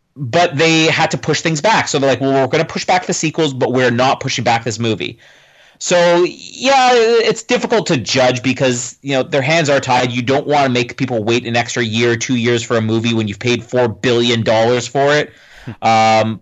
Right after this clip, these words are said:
Speaker 1: but it, maybe work hard on where you want it to go before you start.
Speaker 2: One thing I'll quickly add, and we can sort of move into the, the beginning of this, is obviously with the casting, as soon as you hear there's gonna be a
Speaker 1: Oh,
Speaker 2: new
Speaker 1: yeah.
Speaker 2: trilogy,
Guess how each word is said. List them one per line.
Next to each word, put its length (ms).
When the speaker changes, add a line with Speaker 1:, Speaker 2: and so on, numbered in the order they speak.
Speaker 1:
but 480
it, 420
maybe 580
work 380
hard 320
on 180
where 160
you 160
want 220
it 80
to 80
go 260
before 280
you 80
start. 420
Speaker 2:
One 160
thing 100
I'll 100
quickly 300
add, 180
and 80
we 80
can 140
sort 160
of 240
move 260
into 480
the, 560
the 160
beginning 340
of 80
this, 260
is 240
obviously 280
with 120
the 60
casting, 600
as 100
soon 220
as 180
you 120
hear 260
there's 160
gonna 180
be 80
a 60
Speaker 1:
Oh, 140
Speaker 2:
new 80
Speaker 1:
yeah. 60
Speaker 2:
trilogy, 480